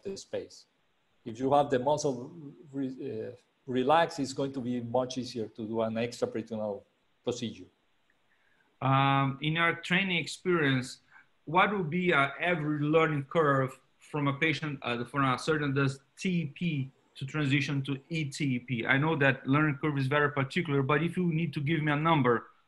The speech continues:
Speaker 2: what would be your average number that a surgeon will be comfortable transition from t-, tap to E tap?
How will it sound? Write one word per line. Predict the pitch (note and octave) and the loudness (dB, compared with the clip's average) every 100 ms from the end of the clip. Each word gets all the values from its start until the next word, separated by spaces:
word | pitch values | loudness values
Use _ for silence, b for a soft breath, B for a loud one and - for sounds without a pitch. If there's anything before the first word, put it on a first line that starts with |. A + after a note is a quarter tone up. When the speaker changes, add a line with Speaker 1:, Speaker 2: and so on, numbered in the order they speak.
| - | -2
Speaker 2:
what | D3+ E3 | 2 4
would | E3 | 4
be | C#3+ D#3 D3 C#3 | 2 0 0 0
your | C#3 C#3 C3+ B2+ C#3+ | 2 4 4 4 2
average | C#3 C3+ A#2+ | 2 2 0
number | C3 C3+ B2+ A#2+ | 2 4 2 0
that | B2 | 0
a | A#2+ | -2
surgeon | - C3+ A#2+ C3 | -2 0 0 0
will | A#2+ | 0
be | A#2+ - | -4 -4
comfortable | C#3 C3+ A2 G#2+ A2 - _ - | -4 -4 -6 -4 -6 -8 _ -4
transition | B2+ A#2+ C3 - | -2 2 0 -2
from | A#2+ A2+ | -6 -4
t-, | - C3 - | -2 -2 0
tap | C3+ C3 - | 2 2 0
to | C3 | -2
E | A#2+ A#2+ | -2 -2
tap? | A#2 F#2 | -4 -4